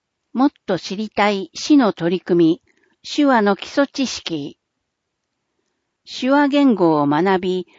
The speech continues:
聴覚障害者への理解を深めます。日時など、十月二十二日水曜、午前十時から十一時三十分。対象は十八歳以上。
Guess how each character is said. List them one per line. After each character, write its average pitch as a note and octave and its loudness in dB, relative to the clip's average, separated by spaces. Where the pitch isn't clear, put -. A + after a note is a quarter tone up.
聴 C#4+ -2
覚 - -6
障 C#4 0
害 C4+ 0
者 F#3 -4
へ G3 0
の E3+ 2
理 C4 -4
解 F3+ -2
を C3+ -4
深 - -2
め F3 2
ま D#3 0
す。 - -18
日 B3+ 0
時 E3 0
な F3 2
ど、 D3+ -4
十 C4+ 0
月 C4+ -2
二 C4+ 4
十 D#3+ -2
二 E3+ 0
日 F3+ -6
水 B3+ -2
曜、 E3 0
午 C4 0
前 A#3+ 2
十 C4 0
時 G3 -8
か D3+ -2
ら D3+ -2
十 C4+ -2
一 C4 -6
時 G#3+ -8
三 B3 0
十 A#3+ -4
分。 D#3 -2
対 G#3+ -2
象 G#3 -2
は F#3+ 0
十 B3 0
八 C4+ -4
歳 C4+ -4
以 B3 -4
上。 D3 -4